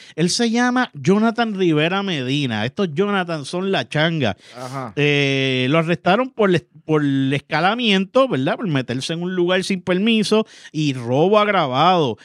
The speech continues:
Speaker 1: Eh, esto ocurrió, eh, en una residencia en el barrio Ingenio de Toa Baja, que mucho criminal produce
Speaker 2: Eh,
Speaker 1: Ingenio.
Speaker 2: sí, cabrón. Yo he escuchado ese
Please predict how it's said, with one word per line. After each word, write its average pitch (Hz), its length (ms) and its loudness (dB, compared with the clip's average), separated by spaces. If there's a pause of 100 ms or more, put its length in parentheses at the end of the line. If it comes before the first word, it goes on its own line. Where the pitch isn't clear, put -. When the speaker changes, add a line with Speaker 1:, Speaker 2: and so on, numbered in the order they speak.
(200)
Speaker 1:
Eh, 139 320 -2
esto 143 240 -2
ocurrió, 180 580 2
eh, 139 760 0
en 127 380 -2
una 160 180 2
residencia 214 920 0 (240)
en 196 220 0
el 185 160 0
barrio 233 500 -2
Ingenio 220 680 -2
de 196 80 -2
Toa 156 180 -4
Baja, 147 260 -2
que 151 140 -6
mucho 240 320 -6
criminal 226 580 -4
produce 208 400 -2
Speaker 2:
Eh, 135 80 -2
Speaker 1:
Ingenio. 147 480 0
Speaker 2:
sí, 135 140 2
cabrón. 107 580 -4 (320)
Yo 135 160 -2
he - 20 2
escuchado 170 420 2
ese 156 220 0